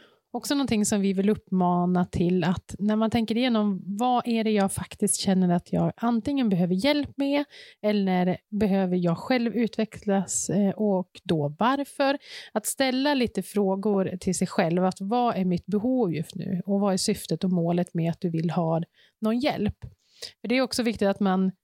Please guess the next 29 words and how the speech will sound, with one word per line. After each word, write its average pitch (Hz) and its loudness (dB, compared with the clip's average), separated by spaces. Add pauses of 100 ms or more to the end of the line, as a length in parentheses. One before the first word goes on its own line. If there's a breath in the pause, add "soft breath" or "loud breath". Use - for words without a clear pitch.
(600)
väljer 233 2
det 190 0
här. 175 0
En, 202 2
en 220 2
mentor 208 0
är 190 0
ju 233 0
som 208 0
sagt - -8
kanske 190 0
någon 190 2
som 196 2
ger 208 2
dig 180 2
lite 170 0
mer 160 2
råd 202 0 (200)
och - -6
en 175 0
coach 175 -2
någon 160 0
som, 160 -2 (600 soft breath)
som 196 0
ställer 190 0
de 160 0
där 156 -2 (600)
utmanande 190 2
frågorna, 196 -2